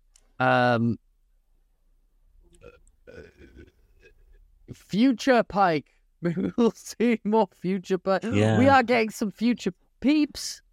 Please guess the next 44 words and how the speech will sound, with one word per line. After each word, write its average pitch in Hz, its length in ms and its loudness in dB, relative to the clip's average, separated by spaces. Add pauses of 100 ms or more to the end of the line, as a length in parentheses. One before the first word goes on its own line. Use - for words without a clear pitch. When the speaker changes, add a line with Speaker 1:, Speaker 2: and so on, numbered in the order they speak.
Speaker 1:
We're 202 80 -4
getting 208 200 0
some 190 160 -8
future 233 240 0
Speaker 2:
We 240 160 8
are, 262 240 8
Speaker 1:
homies. 269 240 2
We've 202 120 -2
Speaker 2:
we - 60 0
are. 139 80 -2
Speaker 1:
seen 214 220 0
the, 202 200 0 (380)
we've 170 100 -8
seen 202 320 -4
previews 220 720 -2
of 139 160 0
the 160 80 0
Lower 190 300 2
Decks - 600 -4 (120)
crew. 226 520 -2 (720)
Um, 147 460 0
Speaker 2:
Yeah, 117 140 2 (540)
that 127 140 2
looks 135 180 -2
like 120 140 0
it's 165 100 4
Speaker 1:
all, 170 40 -2
Speaker 2:
gonna 107 120 0
be 107 160 4
Speaker 1:
all - 60 4 (120)
Speaker 2:
about - 100 -8
Speaker 1:
up 107 80 -2
in. 165 60 0
Speaker 2:
episode 180 300 -2
six. - 720 -6 (420)
Um, 98 500 -4
Speaker 1:
Yeah. 202 280 2 (1080)
Speaker 2:
it, 104 220 -4
'cause 92 160 -8
they've 113 160 0
given 113 180 0
out 110 120 -2
the 95 80 -8
titles 95 880 -4